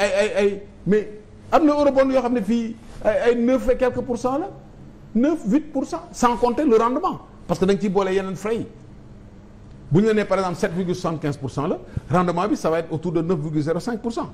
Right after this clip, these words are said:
Parce qu'il y a d'autres, d'autres frais qu'il faut faire. Donc loolu, ni ñu koy utiliser, mën na rattraper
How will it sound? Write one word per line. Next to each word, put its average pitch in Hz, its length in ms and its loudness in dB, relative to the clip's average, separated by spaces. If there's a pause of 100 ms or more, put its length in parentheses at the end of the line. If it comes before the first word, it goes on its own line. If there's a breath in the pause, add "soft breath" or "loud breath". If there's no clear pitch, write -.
(580)
Parce - 140 0
qu'il 139 120 2
y - 20 4
a 139 80 2
d'autres, 202 280 0
d'autres 180 380 0
frais 220 200 0
qu'il 170 120 -6
faut 135 160 -6
faire. - 140 -12 (800 loud breath)
Donc 190 200 4
loolu, 220 260 4 (340)
ni 208 140 8
ñu 311 40 4
koy 311 220 6
utiliser, 160 420 2 (1400)
mën 180 240 6
na 254 80 6
rattraper 233 560 2